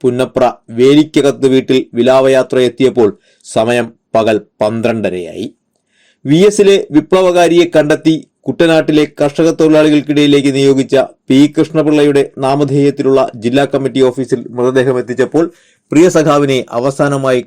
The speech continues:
കാണാനെത്തിയവരുടെ നിര നീണ്ടു. ആലപ്പുഴ കടപ്പുറത്തെ പോലീസ് റിക്രിയേഷൻ ഗ്രൗണ്ടിലെ പൊതുദർശനത്തിന് ശേഷമാണ് പോരാളികളുറങ്ങുന്ന വലിയ ചുടുകാട്ടിലെത്തിച്ചത്. സ്വജീവിതം മാറ്റിവെച്ചും നിസ്വജനതയ്ക്ക് വേണ്ടി സഹനപർവം താണ്ടിയും നൂറ്റാണ്ടിന്റെ ജൈവ കമ്മ്യൂണിസ്റ്റ് എന്ന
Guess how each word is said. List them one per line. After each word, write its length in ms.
കാണാനെത്തിയവരുടെ 680
നിര 260
നീണ്ടു. 460
ആലപ്പുഴ 420
കടപ്പുറത്തെ 640
പോലീസ് 440
റിക്രിയേഷൻ 540
ഗ്രൗണ്ടിലെ 400
പൊതുദർശനത്തിന് 840
ശേഷമാണ് 640
പോരാളികളുറങ്ങുന്ന 920
വലിയ 320
ചുടുകാട്ടിലെത്തിച്ചത്. 880
സ്വജീവിതം 580
മാറ്റിവെച്ചും 680
നിസ്വജനതയ്ക്ക് 680
വേണ്ടി 380
സഹനപർവം 760
താണ്ടിയും 500
നൂറ്റാണ്ടിന്റെ 720
ജൈവ 380
കമ്മ്യൂണിസ്റ്റ് 540
എന്ന 180